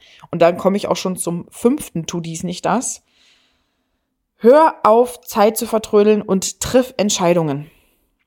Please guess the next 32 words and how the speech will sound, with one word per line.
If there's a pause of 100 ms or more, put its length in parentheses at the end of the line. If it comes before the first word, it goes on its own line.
(460)
Weil, (320)
wenn
wir
an
Punkt
vier
denken,
ne,
Fehler
sind
nicht
schlimm. (760)
Was
aber
schlimm
ist,
ist
Zeit
zu
vertrödeln. (540)
Und
das
ist
auch
so
eine
Eigenschaft
oder
eine
Sache,
die
so